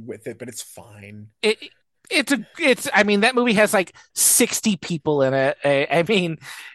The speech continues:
Speaker 2: it's
Speaker 1: Yeah.
Speaker 2: definitely the most ensemble. Uh, Air, I might have preferred that. Uh, that ensemble might have been a little more fun for me, but all these are movies I like. I, I, you know,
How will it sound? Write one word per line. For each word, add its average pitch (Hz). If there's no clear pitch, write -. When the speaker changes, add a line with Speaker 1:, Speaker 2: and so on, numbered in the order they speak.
Speaker 2:
it's 190
Speaker 1:
Yeah. 202
Speaker 2:
definitely 196
the 180
most 175
ensemble. 143
Uh, 175
Air, 294
I 214
might 202
have 165
preferred 165
that. 151
Uh, 165
that 180
ensemble 147
might 127
have 120
been 117
a 117
little 113
more 110
fun 104
for 107
me, 101
but 98
all 381
these 359
are 285
movies 247
I 220
like. 214
I, 220
I, -
you 226
know, 208